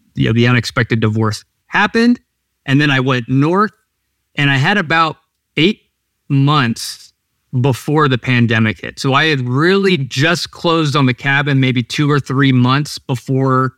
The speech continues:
the pandemic hit. And thankfully, I was starting to date my now wife and mother of my children,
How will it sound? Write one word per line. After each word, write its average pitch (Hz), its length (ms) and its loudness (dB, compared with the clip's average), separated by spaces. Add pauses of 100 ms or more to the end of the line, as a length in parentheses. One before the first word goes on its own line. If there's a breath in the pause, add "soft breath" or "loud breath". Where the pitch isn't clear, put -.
(500)
the 127 80 0
pandemic 131 640 2
hit. 214 220 0 (340)
And 131 340 0
thankfully, 156 420 0
I 127 220 0
was 120 360 0
starting 139 440 0
to 139 100 0
date 131 300 0
my 127 160 2
now 120 220 2
wife 120 440 -2 (160)
and 113 380 0
mother 120 280 2
of 113 60 0
my 113 160 2
children, 151 560 0